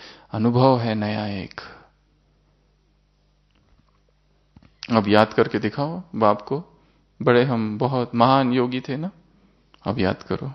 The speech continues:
एक सौ दो बुखार, अब याद करो बाप को। <laughs>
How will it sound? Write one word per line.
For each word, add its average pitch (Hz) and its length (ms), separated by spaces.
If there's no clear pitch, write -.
एक 110 140
सौ 104 140
दो 110 180
बुखार, - 420
अब 113 140
याद 117 260
करो 120 220
बाप 110 260
को। - 200
<laughs> 254 300